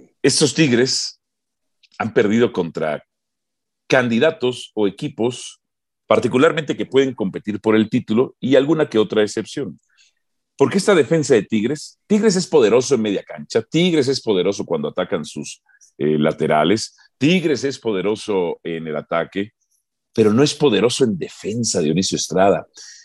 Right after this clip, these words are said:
Y se me hace raro, porque tú que tienes treinta años en esta industria,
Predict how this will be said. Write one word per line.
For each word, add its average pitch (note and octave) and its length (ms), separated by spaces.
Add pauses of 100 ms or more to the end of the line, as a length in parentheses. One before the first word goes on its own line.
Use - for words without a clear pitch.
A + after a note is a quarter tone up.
(100)
Y G2+ 60
se G#2 140
me C#3+ 80
hace E3+ 200
raro, A2 400
porque D#2 200
tú B2 120
que A2+ 100
tienes A#2 260
treinta A2 320
años G2 260
en D#2 80
esta F2+ 220
industria, F#2 600